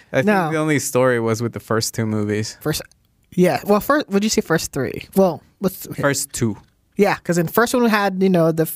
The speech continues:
Speaker 2: the racing, the actual real what, what Fast and the Furious is about.
Speaker 1: You know what? Honestly, I, I don't think that any, uh, any movie has actually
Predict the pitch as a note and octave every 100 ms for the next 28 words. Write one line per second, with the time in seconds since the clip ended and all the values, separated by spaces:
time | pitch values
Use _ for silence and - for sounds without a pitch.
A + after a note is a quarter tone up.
0 | - F3+ F3+ G#3 A3+ - F#3 F3 F3+ G#3+
1 | - F#3+ F3+ G#3+ F#3+ F3 F3 - _ E3+
2 | D#3+ F3 F3+ E3+ E3+ D#3+ D3+ F3 F#3+ C#3+
3 | - - A3+ C#4+ D4 A#3+ A3 C#4+ - A4+
4 | G#4+ - - - A#4+ G4+ G4 G#4 G#4 _
5 | B3+ C4+ C4+ - E3+ _ _ F#3 G3 F#3
6 | F3 E3+ D#3+ D3 - - _ _ _ _
7 | - - - C#3+ C#3 B2+ A#2+ - D3 F#3
8 | D3 F3 F#3 C3 C#3+ C#3+ C#3+ C#3+ D#3 C3+
9 | A#2+